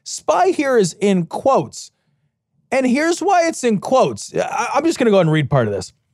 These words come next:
A Pakistani villager has urged Indian Prime Minister Narendra Modi to return his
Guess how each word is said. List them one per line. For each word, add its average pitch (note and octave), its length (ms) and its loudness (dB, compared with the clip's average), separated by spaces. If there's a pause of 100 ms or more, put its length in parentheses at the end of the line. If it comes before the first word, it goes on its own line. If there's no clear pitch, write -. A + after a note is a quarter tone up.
(440)
A - 120 -6
Pakistani C#4 600 2
villager A3 420 2
has E3+ 220 0 (160)
urged F3+ 600 0 (680)
Indian E4 560 0
Prime B3+ 400 0
Minister A3 760 0 (140)
Narendra B3+ 560 0
Modi A3+ 580 2 (240)
to A3+ 100 -2
return A#3+ 440 0
his F#3+ 260 2